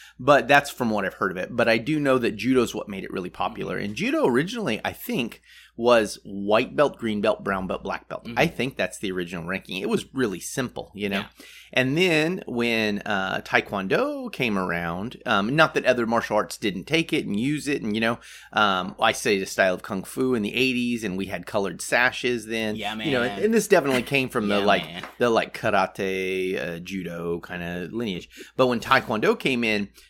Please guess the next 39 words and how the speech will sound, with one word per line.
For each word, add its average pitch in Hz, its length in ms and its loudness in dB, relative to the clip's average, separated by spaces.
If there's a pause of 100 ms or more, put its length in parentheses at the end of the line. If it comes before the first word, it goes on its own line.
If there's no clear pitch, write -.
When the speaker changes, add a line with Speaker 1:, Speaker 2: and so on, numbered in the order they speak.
Speaker 1:
Taekwondo 151 460 4
really, 123 480 0
uh, - 300 -2 (540)
monetized 127 840 2
and 98 200 -2 (500)
businessified 107 1040 -2
Speaker 2:
Business, 113 380 -4
Speaker 1:
martial 101 400 2
Speaker 2:
yeah, 85 60 -2
Speaker 1:
arts, 85 120 -2
Speaker 2:
yeah, 90 80 -8
Speaker 1:
you 104 80 -8
Speaker 2:
mon-, 117 140 -2
Speaker 1:
know, 98 120 -2
Speaker 2:
yeah, 117 180 -10
yeah. 90 120 -2
Speaker 1:
and 131 140 0
then 196 100 6
it 147 80 0
became 123 260 -2
very 104 180 4
important, 90 400 -2
and 104 120 -2
that's 147 200 -2
where 127 120 0
you 104 60 -4
start - 260 -2
seeing 98 320 -8
stripes - 800 -4
and 110 140 -2
all 117 140 2
the 104 100 -6
stuff - 320 -2
that, - 120 -8
you 110 100 -6
know, 92 140 -8
came 92 240 -8
after 95 260 -6
that, 87 60 -8